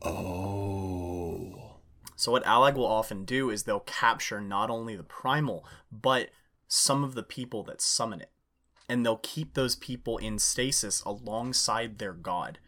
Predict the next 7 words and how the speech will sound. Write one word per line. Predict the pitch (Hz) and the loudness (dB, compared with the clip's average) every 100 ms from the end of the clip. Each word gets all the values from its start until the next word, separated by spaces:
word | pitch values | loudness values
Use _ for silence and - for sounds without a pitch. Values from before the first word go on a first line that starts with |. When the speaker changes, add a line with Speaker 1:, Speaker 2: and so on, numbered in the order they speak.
| - - - | -20 -20 -4
Speaker 2:
so | - - 107 104 | 2 4 4 2
that | 101 101 98 - - | -2 -2 -2 -6 -6
it | 110 107 | -4 -2
will | 110 | -6
remain | 107 107 107 107 107 113 107 | -4 -4 -4 -2 -2 -2 -2
summoned | - - 98 117 143 - | 0 0 0 -2 -4 -6
perpetually. | - - - - - 50 | -10 -8 -8 -8 -10 -14